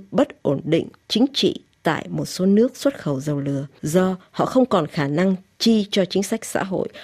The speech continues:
Đó là trường hợp của Venezuela, Nigeria, Iraq, Iran, Algeria hay Libya. Các quốc gia này chỉ đạt được cân đối thu chi ngân sách nếu giá một thùng dầu thô vượt quá mức một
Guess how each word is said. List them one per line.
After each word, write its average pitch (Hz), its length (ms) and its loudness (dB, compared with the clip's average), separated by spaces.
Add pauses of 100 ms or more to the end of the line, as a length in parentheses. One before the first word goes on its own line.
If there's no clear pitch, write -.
(160)
Đó 202 280 2
là 330 120 4
trường 156 240 0
hợp 151 320 -2
của 131 180 -2
Venezuela, 190 720 2 (240)
Nigeria, 180 540 4 (360)
Iraq, 196 260 2 (320)
Iran, 180 340 2 (300)
Algeria 180 540 2 (100)
hay 170 200 0
Libya. 160 360 -2 (640)
Các 294 160 2
quốc 311 160 0
gia 247 140 2
này 170 320 2 (160)
chỉ - 160 0
đạt 165 260 2 (100)
được 160 300 -4
cân 233 200 6
đối 202 280 2 (240)
thu 214 320 0 (100)
chi 214 260 2
ngân 202 220 4
sách 254 240 -6 (260)
nếu 214 320 6
giá 254 280 0
một 247 120 2
thùng 170 160 -2
dầu 156 240 0
thô 233 300 -2 (340)
vượt 160 200 0 (120)
quá 196 180 -2
mức 247 360 2
một 147 140 0